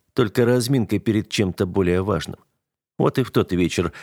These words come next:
ничем не выделяющийся из ряда других – Разве что дождь шел сильнее, мы сидели в палатке с командирами и пытались понять, как выманить проклятых литонцев на открытое противостояние.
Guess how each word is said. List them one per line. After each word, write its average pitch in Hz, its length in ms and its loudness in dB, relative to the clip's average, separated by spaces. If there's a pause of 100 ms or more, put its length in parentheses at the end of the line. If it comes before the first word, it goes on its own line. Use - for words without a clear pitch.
(120)
ничем 110 320 2
не 101 100 2
выделяющийся 101 800 2
из 98 240 -2
ряда 101 320 2
других – 95 560 0 (540)
Разве 95 480 2
что 110 220 0
дождь 95 240 0
шел 80 200 0
сильнее, 82 540 0 (680)
мы 160 140 2
сидели 131 360 2
в - 80 -6
палатке 117 460 4
с - 60 -4
командирами 110 720 2
и 110 200 0
пытались 107 500 0
понять, 131 440 2 (320)
как 135 280 2
выманить 110 440 2
проклятых 107 600 2
литонцев 120 640 2 (240)
на 139 160 4
открытое 104 580 0
противостояние. 95 1000 0